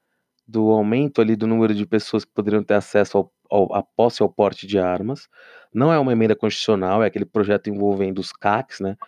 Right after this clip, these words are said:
Colecionadores, a, eh, caçadores, esqueci o que é o A agora.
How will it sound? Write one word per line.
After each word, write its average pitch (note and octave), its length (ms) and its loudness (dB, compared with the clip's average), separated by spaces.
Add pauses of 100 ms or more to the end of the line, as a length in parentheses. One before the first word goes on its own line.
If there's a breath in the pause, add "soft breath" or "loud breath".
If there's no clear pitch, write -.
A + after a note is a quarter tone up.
(440 loud breath)
Colecionadores, G#2+ 1300 2
a, G2 200 2
eh, F#2 880 -4
caçadores, G#2 720 0
esqueci F#2+ 320 -8
o G#2 60 -10
que - 100 -2
é F#2+ 40 2
o F#2 100 0
A F2+ 80 0
agora. G2 380 -6